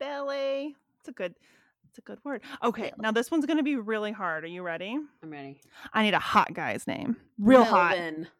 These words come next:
Speaker 1: Melvin?
Speaker 2: Yeah.
Speaker 1: That's a hot guy name? That's an old
Speaker 2: Yeah,
Speaker 1: guy
Speaker 2: it is.
Speaker 1: name. Oh, all right. And keeping on theme with Christmas stories, uh, like, uh,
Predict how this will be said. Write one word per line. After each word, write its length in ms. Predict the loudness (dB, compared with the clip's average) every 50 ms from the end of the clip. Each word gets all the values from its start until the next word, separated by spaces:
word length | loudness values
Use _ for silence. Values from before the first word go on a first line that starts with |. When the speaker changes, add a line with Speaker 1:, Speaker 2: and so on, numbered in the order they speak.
| _ _ _ _ _ _ -6 -2
Speaker 1:
Melvin? 1040 | 0 2 4 8 8 8 8 8 4 2 0 0 0 0 -2 -4 -4 -4 -6 -6 _ -14
Speaker 2:
Yeah. 600 | -18 -16 -14 -10 -8 -6 -6 -4 -4 -4 -6 -8 -10 -8 -4
Speaker 1:
That's 180 | -4 0 2
a 80 | 2 2
hot 340 | 2 2 -2 -2 -2 -4 -4
guy 220 | -2 0 2 2
name? 200 | 2 2 0 0 2 2
That's 140 | 2 2 2
an 80 | 0
old 240 | 2 2 2 2 2
Speaker 2:
Yeah, 60 | 2 0
Speaker 1:
guy 160 | 0 -2 -2
Speaker 2:
it 60 | -6 -8 -10 -10 -12 -12
is. 40 | -12
Speaker 1:
name. 200 | -12 -14 -16 -18 _ _ -20 -20 -20 -18 -16
Oh, 220 | -16 -16 -18 -20 _ _ -20 -20 -20 _ _ _ -20
all 60 | -18 -18
right. 420 | -16 -16 -14 -14 -14 -14 -16 -18 -20 -20 -20 _ -20 -20 _ -20 -20 -20 _ -20 _ _ _ _ _ -20 _ _ -4
And 640 | 0 2 4 6 6 6 6 6 8 8 8 8 6 4 -6 _ _ _ _ _ _
keeping 500 | _ -4 -4 -2 0 0 0 0 0 -2 -2
on 500 | -2 -2 -2 -2 -2 -2 -2 -4 -6 -8 -10
theme 380 | -14 -6 -4 -4 -2 -2 -2 -2
with 200 | -2 -4 -6 -8 _ -20
Christmas 520 | -12 -2 -2 -2 -2 -2 -2 0 0 0 0
stories, 720 | -2 -8 -2 2 4 4 4 4 2 2 2 0 0 -2 -6 -2 0
uh, 240 | 2 2 2 2 0 -4 -8 -6
like, 240 | -4 -4 -4 -6 _ _ _ _ _ _ -20 _ _ -20 _ _ -8
uh, 180 | -8 -6 -6